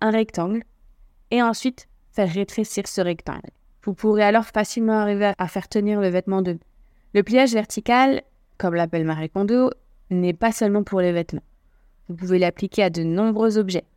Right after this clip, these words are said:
comme les serviettes, les draps, les sacs et même les chaussettes. Ça libère de l'espace et ça rend tout beaucoup plus accessible. C'est vraiment plus que juste plier votre linge. Ça vous aide vraiment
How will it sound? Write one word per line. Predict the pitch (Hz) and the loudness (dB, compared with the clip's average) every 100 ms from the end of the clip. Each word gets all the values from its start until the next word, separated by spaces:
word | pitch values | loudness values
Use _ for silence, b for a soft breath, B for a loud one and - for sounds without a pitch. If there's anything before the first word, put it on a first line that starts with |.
| _ - | _ -10
comme | 165 | -6
les | 156 | -4
serviettes, | 156 180 170 202 233 - _ _ - | -4 -2 0 2 0 -2 _ _ -6
les | 170 160 | -4 -4
draps, | 165 180 196 214 - _ _ - | -2 0 2 0 -6 _ _ -8
les | 175 165 | -4 -4
sacs | 156 - 220 220 220 - - | -4 2 4 4 2 -2 0
et | 190 175 | 2 2
même | 190 208 | 2 2
les | 208 | 2
chaussettes. | - 190 - - - _ - | 0 -4 -6 -12 -20 _ -14
Ça | - 180 | -4 0
libère | 196 214 240 | 2 2 2
de | 226 | 2
l'espace | 196 190 - 196 - - - _ _ _ _ - | 0 0 2 0 0 -12 -20 _ _ _ _ 0
et | 196 185 175 170 170 | 2 2 2 0 -2
ça | - 180 | 0 0
rend | 170 185 185 _ _ | 0 -2 -6 _ _
tout | - 254 269 | -4 -2 -2
beaucoup | 170 233 220 | 0 0 -2
plus | - 190 | -8 -4
accessible. | 175 - 165 - - _ _ - | -4 -4 -10 -10 -18 _ _ -6
C'est | - | 0
vraiment | 208 233 269 | 2 2 2
plus | 262 - 302 - | 2 0 -2 0
que | 220 | 0
juste | 196 220 | 0 -2
plier | - 220 214 | -4 2 2
votre | 202 208 170 | 2 -2 -6
linge. | 165 160 - _ _ - | -8 -10 -18 _ _ -10
Ça | - 202 | -2 0
vous | 190 | 2
aide | 196 180 | 0 0
vraiment | 202 214 233 | 0 2 2